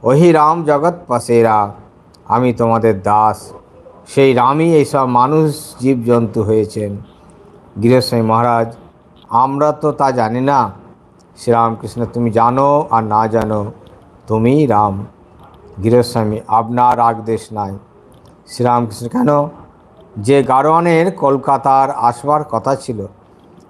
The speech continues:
সে তিন আনা পয়সা নিয়ে গেল আর এলো না, তার উপর খুব চটে গেছিল, কিন্তু ভারী খারাপ লোক,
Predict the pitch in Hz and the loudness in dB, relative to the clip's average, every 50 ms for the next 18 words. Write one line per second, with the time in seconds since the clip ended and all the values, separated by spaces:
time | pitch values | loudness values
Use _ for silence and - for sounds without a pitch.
0 | _ - - - 139 131 - 147 151 156 170 175 175 180 175 156 156 160 151 139 | _ -10 -2 0 0 0 2 2 2 4 4 2 2 2 0 0 0 0 0 0
1 | - - 139 131 127 127 117 104 104 113 120 131 135 117 104 90 92 101 110 117 | 0 -2 -2 0 0 -2 0 0 2 2 4 4 2 2 2 -2 -2 0 2 2
2 | 120 113 104 98 98 98 95 95 92 - _ _ _ _ _ _ - _ _ _ | 2 0 -4 -6 -8 -10 -12 -14 -18 -20 _ _ _ _ _ _ -20 _ _ _
3 | _ - 131 156 165 175 165 170 170 156 - - - 160 185 190 185 180 170 175 | _ 0 2 2 2 2 0 -2 -2 -2 -2 0 2 4 4 4 4 2 2 0
4 | 143 123 104 123 117 117 107 - - 110 107 98 101 - - - - _ - _ | 0 0 0 0 -2 -2 -4 -4 -6 -6 -6 -6 -8 -12 -18 -20 -20 _ -20 _
5 | _ _ _ _ - _ _ - 131 127 120 120 98 90 117 123 139 156 151 147 | _ _ _ _ -20 _ _ -2 -2 0 0 0 0 2 0 0 2 0 -4 -4
6 | - - 117 117 117 107 101 104 104 104 95 | -2 -2 0 0 0 -2 -2 -4 -4 -4 -4